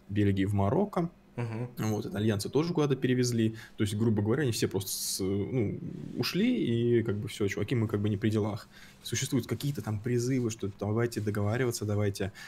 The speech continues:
Speaker 1: э, постараемся все-таки решить это политическим каким-то процессом.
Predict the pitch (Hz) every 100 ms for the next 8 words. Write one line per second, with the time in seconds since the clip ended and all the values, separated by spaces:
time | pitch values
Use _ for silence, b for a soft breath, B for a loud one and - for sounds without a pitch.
0 | B 92 95 98 92 104 104 - 104 98
1 | 95 - 101 - 107 101 110 98 - 92
2 | - 90 107 170 175 - 147 143 135 -
3 | 123 117 117 117 110